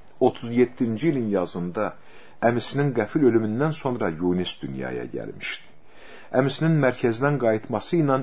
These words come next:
ürəyini tutaraq keçinməsinin arası heç bir saat da çəkməmişdi. Nə yaxşı ki, evə tez qayıtmışdı. Üç-dörd kəlməlik vəsiyyətini də əmisi ona eləmişdi. "Oğlumu sənə tapşırıram," demişdi.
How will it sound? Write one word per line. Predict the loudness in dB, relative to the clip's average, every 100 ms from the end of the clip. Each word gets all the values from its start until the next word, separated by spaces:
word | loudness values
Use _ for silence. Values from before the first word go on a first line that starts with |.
| 2
ürəyini | 2 4 2 -2
tutaraq | -2 0 0 -2 -4
keçinməsinin | -4 -2 -2 -2 -2 -4 -4
arası | -2 -2 -2 -4 -6 -6 -14 -14 -4
heç | -4 0
bir | -2
saat | -2 -6 -6 -10
da |
çəkməmişdi. | -10 -12 -12 -14 -12 -12 -14 -16 -18 -18 -18 -18 -6
Nə | -4 -2
yaxşı | -4 -6 -10
ki, | -8 -8
evə | -8 -10
tez | -10 -10 -10
qayıtmışdı. | -10 -10 -12 -14 -14 -14 -16 -18 -18 -12
Üç-dörd | -12 -2 -2 -2
kəlməlik | -8 -6 -6 -8 -8
vəsiyyətini | -10 -8 -8 -8 -8 -8 -8
də | -8
əmisi | -10 -12 -12
ona | -10
eləmişdi. | -10 -10 -12 -14 -14 -16 -18 -18 -18 -18 -18 -18 -18 0
"Oğlumu | 2 4 2 -2
sənə | -6 -8 -8
tapşırıram," | -12 -10 -10 -10 -10 -12 -10
demişdi. | -12 -10 -12 -12